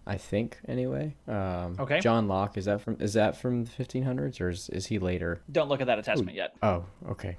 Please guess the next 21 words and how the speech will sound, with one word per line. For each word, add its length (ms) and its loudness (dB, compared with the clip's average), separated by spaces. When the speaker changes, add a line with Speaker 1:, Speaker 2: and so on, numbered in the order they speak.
Speaker 1:
I'm 80 -2
glad 180 2
you 60 -4
said 200 0
that 200 -6
because 220 -4
I, 160 0
Speaker 2:
Yeah. 100 -4
Speaker 1:
I 200 -2
was 240 -4
about 280 0
to. 240 -6
Yeah, 240 12
I 120 0
mean, 280 6
it 80 2
was 180 4
Europe. 360 6
It 120 2
was, 300 0
uh, 280 4